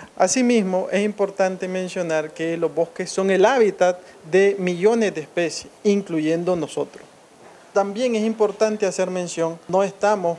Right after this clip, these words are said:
siendo conscientes con el, con el medio ambiente. Hay, eh, todos los cambios que estamos viendo en nuestro medio ambiente es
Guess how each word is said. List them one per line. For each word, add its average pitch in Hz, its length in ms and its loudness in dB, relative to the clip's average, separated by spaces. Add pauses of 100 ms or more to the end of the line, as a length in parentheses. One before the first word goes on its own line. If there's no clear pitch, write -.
siendo 185 380 -2
conscientes 180 640 -2
con 135 220 -12
el, 127 80 -10 (580)
con 156 140 -6
el 151 80 -6
medio 151 260 -4
ambiente. 131 400 -8 (1120)
Hay, 175 160 0 (280)
eh, 160 280 -6 (240)
todos 208 220 4
los 214 140 2
cambios 190 360 0
que 160 100 -10
estamos 180 360 0
viendo 175 540 0 (160)
en 190 440 -4 (140)
nuestro 180 800 0
medio 202 280 4
ambiente 190 640 -2 (400)
es 196 120 0